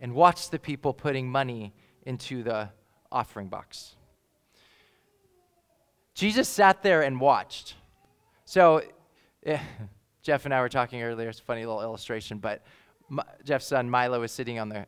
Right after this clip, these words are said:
the grass there earlier, and he was just kinda laying down, postured with his arm up. It was really, really cute and funny to, to see a one-year-old doing that. But I was like, "That, that's how I pictured Jesus, just sitting here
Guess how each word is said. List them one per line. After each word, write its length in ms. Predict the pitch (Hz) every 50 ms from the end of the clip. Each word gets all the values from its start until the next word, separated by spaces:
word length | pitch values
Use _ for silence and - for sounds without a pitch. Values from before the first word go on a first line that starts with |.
| -
the 140 | 117 110 110
grass 460 | 104 101 120 127 117 113 110 - -
there 220 | - 120 123 120 110
earlier, 420 | 117 110 110 110 113 113 110 107 - _ _ _ -
and 120 | 120 113
he 80 | 117 120
was 140 | 117 113 98
just 220 | 113 120 117 -
kinda 300 | - 135 123 117 117 104 - _ _ _ _ _
laying 300 | - 127 135 135 131 123
down, 240 | 117 120 117 117 110
postured 440 | - 127 123 117 113 - - 123 107
with 140 | 107 113 -
his 160 | 120 110 104
arm 240 | 113 113 113 110 110
up. 220 | 110 117 - - _ _ _ _ _ _ _ _ _ _ _ _
It 100 | 127 127
was 160 | 120 104 101
really, 280 | 107 107 101 95 92 92 - _ _ _ _ - 143
really 200 | 139 123 117 107
cute 260 | - - 120 113 -
and 100 | 110 98
funny 240 | - 110 104 110 104
to, 180 | 98 101 104
to 240 | - 104 - - 110
see 260 | - - - 110 98
a 240 | 87 87 101 101 107 - _ _ _
one-year-old 440 | - 117 120 117 110 110 104 98
doing 220 | 101 113 113 107 107
that. 200 | 104 - - - _
But 280 | - 127 113 104 - _ _ - - _ _ _ _ _ _
I 60 | 123
was 100 | 139 131
like, 240 | 139 123 113 - - _ _ _ _ _ _
"That, 180 | - 123 123 - _ 139 127
that's 240 | 110 127 131 135 -
how 160 | - 135 123
I 100 | 120 113
pictured 420 | 107 - 135 123 - - 113 101 95
Jesus, 440 | 98 117 117 98 104 95 - - -
just 320 | - 120 110 - - 120
sitting 340 | - - - 143 127 127 123
here 200 | 117 117 113 101